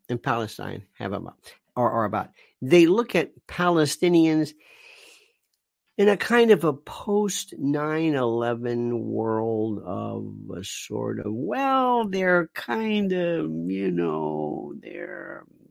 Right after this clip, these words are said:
terrorists and they're, you know, that kind of thing. Maybe. The problem he's gonna have is we're gonna have a hard time saying that we're wasting time in Ukraine, in foreign wars,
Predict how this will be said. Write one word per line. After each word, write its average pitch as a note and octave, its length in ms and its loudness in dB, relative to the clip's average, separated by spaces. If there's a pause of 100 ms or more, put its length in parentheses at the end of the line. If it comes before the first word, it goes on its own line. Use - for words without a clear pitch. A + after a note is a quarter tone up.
(400)
terrorists A#3+ 840 10
and C#3 340 8
they're, C3 220 4
you D#3+ 160 2
know, G3 160 10
that F3+ 180 6
kind F3+ 200 4
of D#3+ 80 -2
thing. E3 400 2 (120)
Maybe. C#3+ 440 4 (2750)
The C3 100 6
problem F#3+ 260 12
he's F#3 120 12
gonna F#3+ 160 12
have F#3 280 10
is C3 160 8
we're C#3 140 4
gonna D3+ 100 6
have B2+ 80 2
a C3 40 -2
hard E3+ 280 4
time D3+ 260 4
saying B2+ 520 0 (260)
that C#3+ 100 6
we're C#3 160 10
wasting E3+ 440 10
time C3 360 6
in C3+ 240 6
Ukraine, C#3 640 6 (1000)
in C3 100 2
foreign E3 480 6
wars, B2+ 540 4